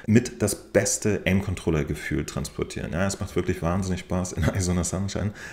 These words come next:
den Zombies so die Beine wegzuschießen oder die, die Köpfe. Das hat eine fantastische Ragdoll-Physik auch. Aber mit dem Aim-Controller könnt ihr dann auch im Zweihandwaffenmodus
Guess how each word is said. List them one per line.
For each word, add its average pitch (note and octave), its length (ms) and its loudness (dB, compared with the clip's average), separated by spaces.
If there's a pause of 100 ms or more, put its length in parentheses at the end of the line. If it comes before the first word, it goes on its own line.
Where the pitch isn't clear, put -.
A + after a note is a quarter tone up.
(140)
den F2+ 140 6
Zombies F#2+ 420 0
so F2+ 240 2 (320)
die - 60 2
Beine G2 580 4 (140)
wegzuschießen F#2 800 -2
oder F2 340 -2
die, - 200 -8 (160)
die - 160 -10
Köpfe. - 440 0
Das - 260 -2
hat F#2 200 -4
eine E2+ 220 0
fantastische - 520 -2
Ragdoll-Physik E2+ 720 0
auch. G2+ 200 -4 (100)
Aber F#2 140 0
mit F2 100 4
dem E2 100 2
Aim-Controller G2 640 -2 (300)
könnt F#2 300 0
ihr F2 160 2
dann E2 360 -2
auch E2 200 -4
im E2 180 -2
Zweihandwaffenmodus E2 1080 -2